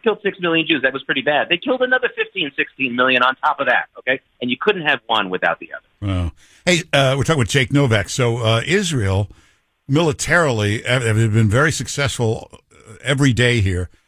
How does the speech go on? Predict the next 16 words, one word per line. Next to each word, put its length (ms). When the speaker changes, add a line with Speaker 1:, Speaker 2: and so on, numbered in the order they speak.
Speaker 2:
Uh, 280
but 120
as 100
far 120
as 80
tracking 380
down 180
the 80
Hamas 460
leaders 560
who 100
have 160
stolen 500
billions 460
and 80
are 120